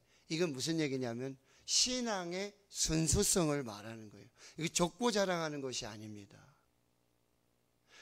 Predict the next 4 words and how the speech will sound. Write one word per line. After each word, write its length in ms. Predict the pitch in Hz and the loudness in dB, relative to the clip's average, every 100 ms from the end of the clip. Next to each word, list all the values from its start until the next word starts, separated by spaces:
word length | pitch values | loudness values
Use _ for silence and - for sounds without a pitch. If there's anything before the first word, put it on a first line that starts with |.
| - | 4
여기 220 | 175 185 175 | 6 8 6
다시 680 | 160 151 180 190 220 247 _ _ _ | 4 2 4 2 0 -6 _ _ _
예루살렘에 720 | 170 160 170 170 156 151 151 151 | 4 6 6 4 4 4 4 2
돌아와서 800 | 135 135 131 127 107 135 127 | 0 -2 -2 -4 -6 -8 -14